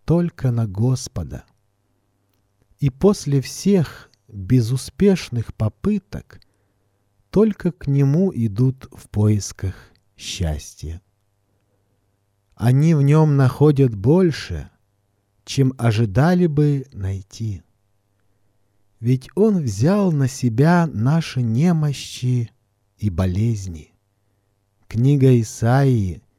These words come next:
пятьдесят третья глава, четвёртый стих.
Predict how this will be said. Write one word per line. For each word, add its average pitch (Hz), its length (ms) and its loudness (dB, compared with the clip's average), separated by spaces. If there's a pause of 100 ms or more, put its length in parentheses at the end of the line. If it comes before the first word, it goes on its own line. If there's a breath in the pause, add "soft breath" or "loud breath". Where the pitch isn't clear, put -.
(260)
пятьдесят 110 540 -2
третья 110 520 0
глава, 87 520 -2 (640)
четвёртый 107 720 -4
стих. - 580 -16